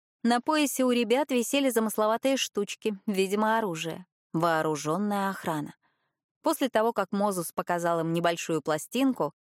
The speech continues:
охрана потеряла к нам интерес, вытягиваясь по струнке, и мы беспрепятственно вошли внутрь здания. Небольшой холл, диванчики по стенам,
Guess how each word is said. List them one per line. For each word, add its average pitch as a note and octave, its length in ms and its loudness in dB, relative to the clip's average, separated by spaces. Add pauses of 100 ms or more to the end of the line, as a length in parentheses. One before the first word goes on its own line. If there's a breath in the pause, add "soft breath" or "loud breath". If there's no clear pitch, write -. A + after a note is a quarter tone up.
(400)
охрана D#4+ 460 2
потеряла C#4 500 2
к - 100 -6
нам A#3+ 180 2
интерес, G#3+ 500 0
вытягиваясь G3 640 0
по E3+ 140 -2
струнке, E3 480 -2
и - 180 -2
мы E3+ 200 -2
беспрепятственно F3 960 -2
вошли F#3 380 0
внутрь D#3+ 360 -2
здания. C#3+ 540 -4 (640)
Небольшой A#3+ 440 2
холл, B3 400 0 (300)
диванчики F#3+ 580 0
по A3 140 -2
стенам, G#3 480 -4